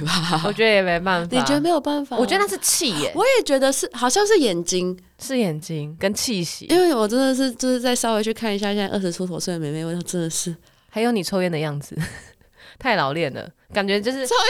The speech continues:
Speaker 1: 烟的样子，
Speaker 2: 没有，
Speaker 1: 哎，
Speaker 2: 我
Speaker 1: 都可以不用用双手，我现在可以直接用嘴巴抽烟，抽一整支烟，
Speaker 2: 什么意思？
Speaker 1: 就是都不用拿下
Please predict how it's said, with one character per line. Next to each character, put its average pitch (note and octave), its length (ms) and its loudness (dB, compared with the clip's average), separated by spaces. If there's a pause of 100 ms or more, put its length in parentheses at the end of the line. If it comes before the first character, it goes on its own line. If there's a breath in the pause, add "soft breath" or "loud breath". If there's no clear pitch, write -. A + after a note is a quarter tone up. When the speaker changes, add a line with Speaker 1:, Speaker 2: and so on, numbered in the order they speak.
(100)
Speaker 1:
烟 A4 80 2
的 A4 140 2
样 - 100 2
子， B3 100 -12 (120)
Speaker 2:
没 - 60 -2
有， D4 60 2
Speaker 1:
哎， - 40 -2
Speaker 2:
我 - 40 -6
Speaker 1:
都 D#4+ 140 0
可 E4+ 80 2
以 G3+ 180 -2
不 G#3+ 100 -4
用 A#3+ 140 4
用 C4 120 4
双 A3 240 2
手， F#3 140 2
我 C#3+ 80 2
现 A3+ 100 2
在 A3 60 4
可 - 140 -2
以 D#3+ 80 2
直 - 160 -6
接 D3+ 100 2
用 D#3+ 160 4
嘴 C#3+ 100 -2
巴 A#2 160 -2
抽 B2+ 220 -4
烟， B2+ 140 -8
抽 F3 180 -2
一 - 60 -4
整 A#3+ 160 -4
支 - 100 -2
烟， B3+ 60 4
Speaker 2:
什 B3 40 0
么 C#4+ 160 2
意 G4 60 2 (160)
思？ F4 200 4
Speaker 1:
就 C#4+ 120 -6
是 E4 60 -2
都 D#4 80 4
不 A#3 80 4
用 G#3+ 180 2
拿 D#3 180 -2
下 F3+ 240 0